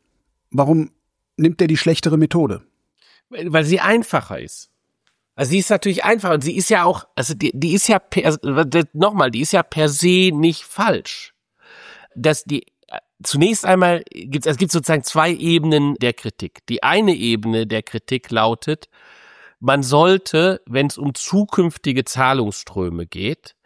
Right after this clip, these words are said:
Speaker 2: sollte man mit berücksichtigen, dass normalerweise Zahlungen, die früh erfolgen, wertvoller sind als Zahlungen, die spät erfolgen. So, und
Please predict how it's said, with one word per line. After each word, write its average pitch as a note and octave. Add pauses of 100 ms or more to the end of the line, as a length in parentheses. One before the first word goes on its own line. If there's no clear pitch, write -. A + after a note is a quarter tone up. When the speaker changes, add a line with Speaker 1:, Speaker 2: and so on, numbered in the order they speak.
(300)
Speaker 2:
sollte D#3+
man C#3
mit D#3
berücksichtigen, G#2+
dass A#2+
normalerweise G#2+
Zahlungen, A#2+
die G2
früh E3+
erfolgen, G#2
wertvoller A2+
sind A2+
als G2+
Zahlungen, A2
die A2
spät - (340)
erfolgen. - (720)
So, G2
und C3+